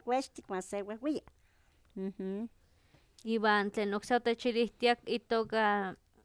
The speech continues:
Speaker 2: nekan axokopak.
Speaker 1: Yeh wehweyi kuitl moskaltia.
Speaker 2: Iwan
Speaker 1: Ujú.
Speaker 2: inon tlen kichihtok in xihyo.
Speaker 1: Yeh nihki xihyo pahpatlaktik, yeh amo ke sa titl, pero inon monehniki de nochi. Miyen tikitzas ihti martes, wan tikones, o pero titlas igual.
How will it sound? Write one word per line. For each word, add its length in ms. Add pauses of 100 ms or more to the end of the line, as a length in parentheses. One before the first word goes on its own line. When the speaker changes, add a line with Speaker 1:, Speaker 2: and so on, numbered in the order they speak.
(320)
Speaker 2:
nekan 1120 (140)
axokopak. 720 (280)
Speaker 1:
Yeh 240
wehweyi 600
kuitl 340
moskaltia. 520 (1000)
Speaker 2:
Iwan 220
Speaker 1:
Ujú. 60
Speaker 2:
inon 180
tlen 160
kichihtok 420
in 300 (360)
xihyo. 320 (260)
Speaker 1:
Yeh 160
nihki 320
xihyo 520
pahpatlaktik, 760
yeh 180
amo 280
ke 120
sa 200
titl, 360
pero 220 (320)
inon 220
monehniki 600
de 120
nochi. 360 (520)
Miyen 380
tikitzas 600
ihti 280
martes, 600
wan 140
tikones, 600
o 120
pero 180
titlas 520
igual. 340